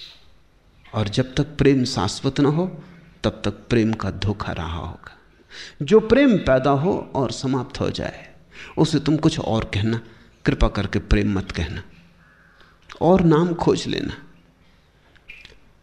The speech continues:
लेकिन प्रेम मत कहना, क्योंकि प्रेम की तो परिभाषा यही है कि जो शुरू हो और समाप्त ना हो। इतना विराट है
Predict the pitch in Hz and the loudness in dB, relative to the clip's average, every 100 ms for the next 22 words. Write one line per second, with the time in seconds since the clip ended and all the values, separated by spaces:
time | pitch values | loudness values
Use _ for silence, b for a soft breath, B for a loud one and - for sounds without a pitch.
0 | _ _ - 127 123 104 113 120 104 92 | _ _ -6 -2 -2 0 2 2 0 -2
1 | - 87 85 - - B B B - 160 | -4 -6 -6 -14 -20 B B B 0 2
2 | 139 139 - 151 156 127 - 101 104 101 | 2 0 2 2 2 0 -2 -2 -2 -2
3 | 90 98 - 101 104 104 110 107 104 92 | -2 -4 -2 -2 0 0 0 -2 -4 -6
4 | 90 - 120 120 113 123 127 b b b | -6 -4 -4 -2 -2 -4 -6 b b b
5 | - 101 - - 85 69 - - - 90 | -10 -8 -6 -6 -4 -4 -6 -8 -8 -10
6 | - - _ _ _ _ _ _ _ _ | -16 -20 _ _ _ _ _ _ _ _
7 | _ _ _ _ _ _ _ _ - _ | _ _ _ _ _ _ _ _ -20 _
8 | _ _ _ _ _ _ _ _ _ _ | _ _ _ _ _ _ _ _ _ _
9 | _ _ - _ _ _ _ _ - - | _ _ -20 _ _ _ _ _ -20 -20
10 | B B B B B _ _ _ - 143 | B B B B B _ _ _ -4 -4
11 | - 101 135 123 95 110 156 175 - - | -2 -2 -2 -2 -2 -2 -4 -4 -6 -6
12 | - - | -10 -18